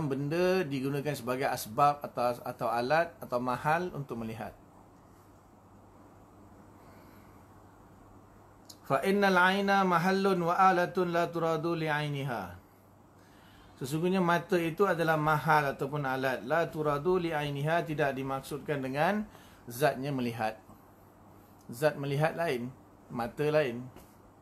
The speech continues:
Bal litahulla fihi hazihil halah. Akan tetapi untuk, uh, menempati padanya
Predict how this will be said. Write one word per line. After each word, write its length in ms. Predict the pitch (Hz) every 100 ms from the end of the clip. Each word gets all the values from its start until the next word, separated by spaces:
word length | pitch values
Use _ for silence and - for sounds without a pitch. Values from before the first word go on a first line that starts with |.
| - - - - - - - - - - -
Bal 480 | 120 190 208 175 131 107 143
litahulla 640 | 156 165 151 190 190 170
fihi 400 | 170 160 156 190
hazihil 480 | 175 170 160 156 147
halah. 400 | 151 143 131 110 - - - - - - - - - -
Akan 240 | 123 147
tetapi 560 | 143 147 147 214 220 214
untuk, 880 | 175 170 160 - 202 202 202 - -
uh, 480 | 151 147 139 135 135
menempati 800 | 139 170 175 165 180 180 190 151
padanya 720 | 160 147 139 160 220 233